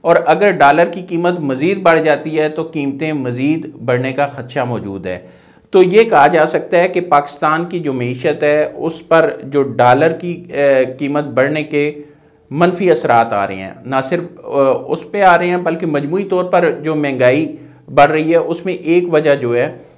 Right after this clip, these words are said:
वो डॉलर की कीमत में इजाफा और रुपये की कदर में, अ, कमी है। अगर रुपये की कदर को किसी तरह, अ, इस, मुस्तहकम किया जाए डॉलर के मुकाबले में, तो ना सिर्फ पेट्रोलियम मसनूआत की कीमतों को कंट्रोल, अ, किया जा सकता है, बल्कि उसके साथ साथ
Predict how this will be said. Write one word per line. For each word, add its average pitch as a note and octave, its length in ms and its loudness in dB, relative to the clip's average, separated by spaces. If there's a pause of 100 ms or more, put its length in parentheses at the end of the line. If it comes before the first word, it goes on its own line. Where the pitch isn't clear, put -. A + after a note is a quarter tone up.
(140)
वो E3 120 2
डॉलर F3 360 4
की F3 120 -6
कीमत D#3 360 -6
में D3 100 -4
इजाफा B2+ 320 0
और D#3+ 120 0
रुपये C#3 280 -2
की C#3 120 -6
कदर C3 280 -4
में, F3 200 -8
अ, - 60 -20 (840)
कमी B2 240 0
है। - 320 -6 (240)
अगर G#3 360 2 (240)
रुपये F3+ 340 2
की G#3+ 140 -4
कदर G3 260 2
को F#3 260 -4
किसी G3+ 280 -8
तरह, F3+ 240 0
अ, F3 160 -6 (200)
इस, D3 360 2 (140)
मुस्तहकम C#3+ 720 -2
किया C#3+ 260 0
जाए B2+ 460 -2
डॉलर C3 260 4
के D#3+ 140 -4
मुकाबले B2 440 0
में, C#3+ 260 -6
तो C3+ 80 -4
ना D#3 140 0
सिर्फ F#3 300 -6
पेट्रोलियम E3 440 -2
मसनूआत D#3 480 2
की F3 80 -6
कीमतों D#3+ 340 -6
को E3 120 -8
कंट्रोल, C#3 380 -4
अ, C#3 220 -14
किया C3+ 400 -2
जा B2 180 0
सकता C3 280 -6
है, D3+ 100 0
बल्कि C3+ 280 -2
उसके E3+ 340 -6
साथ D#3 280 4
साथ A#2+ 260 2